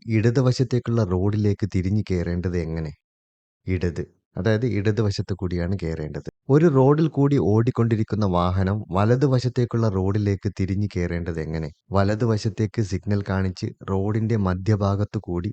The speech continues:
പ്രവേശിക്കുന്ന റോഡിന്റെ ഇടതുവശത്തേക്ക് കയറണം. കാൽനട യാത്രക്കാർ സീബ്ര ക്രോസിംഗിലൂടെ റോഡ് മുറിച്ച് കടക്കാൻ ശ്രമിക്കുമ്പോൾ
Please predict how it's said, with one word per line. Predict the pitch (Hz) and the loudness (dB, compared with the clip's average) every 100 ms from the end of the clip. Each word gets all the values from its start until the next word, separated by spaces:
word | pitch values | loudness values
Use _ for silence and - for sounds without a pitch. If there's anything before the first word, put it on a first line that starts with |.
| - | -4
പ്രവേശിക്കുന്ന | 101 92 113 107 117 120 107 | -2 0 0 0 -2 0 0
റോഡിന്റെ | 90 92 95 98 98 | 0 0 0 0 -2
ഇടതുവശത്തേക്ക് | 85 98 113 113 104 - - 85 87 | -2 0 0 0 -2 -4 -8 -8 -6
കയറണം. | 76 80 76 73 - _ _ | -6 -6 -6 -8 -14 _ _
കാൽനട | 123 127 147 156 151 | 0 2 2 2 4
യാത്രക്കാർ | 139 120 117 117 120 113 | 4 4 0 -2 -2 -2
സീബ്ര | - 104 113 113 123 | -2 0 0 2 0
ക്രോസിംഗിലൂടെ | - 104 95 110 107 104 104 | 2 -2 0 0 2 2 2
റോഡ് | 92 95 104 | 2 2 2
മുറിച്ച് | 113 98 98 101 | 2 2 0 0
കടക്കാൻ | 90 90 95 | -2 0 -2
ശ്രമിക്കുമ്പോൾ | 92 90 87 87 87 82 | -2 -2 -2 -2 -2 0